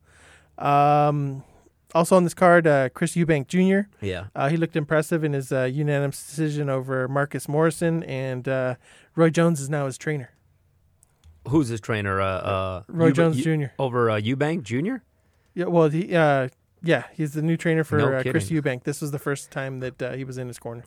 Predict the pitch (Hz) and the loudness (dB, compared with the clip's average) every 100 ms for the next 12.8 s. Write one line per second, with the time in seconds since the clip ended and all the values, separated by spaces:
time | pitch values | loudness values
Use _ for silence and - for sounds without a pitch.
0 | - 98 110 107 95 - 143 90 135 135 | -8 -6 -4 -4 -6 -4 -6 -4 -6 -4
1 | 123 92 92 - 117 127 139 113 139 - | -4 -2 -4 -4 -4 -2 -4 -2 -2 0
2 | 143 180 135 98 95 98 104 113 101 - | 0 0 -2 -4 -4 -6 -4 -4 -4 -6
3 | - 127 - 123 110 110 104 110 120 107 | -6 -6 -4 -6 -4 -4 -4 -6 -4 -2
4 | 98 98 110 104 107 104 92 95 135 202 | -4 -6 -4 -2 -4 -8 -8 -2 -2 -2
5 | 104 98 92 113 107 98 95 92 - 90 | -6 -10 -6 -6 -2 -4 -4 -10 -8 -6
6 | 98 107 _ _ _ _ 104 104 101 95 | -4 -6 _ _ _ _ -4 -2 -2 -4
7 | 95 92 92 98 98 104 101 107 98 98 | -4 -6 -6 -8 -6 -6 -6 -8 -6 -6
8 | 95 - 123 - 110 98 98 98 120 117 | -6 -4 -6 -4 -6 -6 -8 -6 -6 -6
9 | 107 98 95 104 104 98 98 117 117 98 | -6 -6 -6 -4 -4 -4 -4 -6 -4 -4
10 | 151 131 - _ _ _ _ - 107 113 | -4 -4 -8 _ _ _ _ -10 -4 -2
11 | 110 127 107 104 117 - 165 117 90 95 | -2 -2 -4 -4 -6 -4 -2 -2 -6 -8
12 | 120 120 135 151 135 160 110 - | -6 -2 0 0 0 -4 -6 -12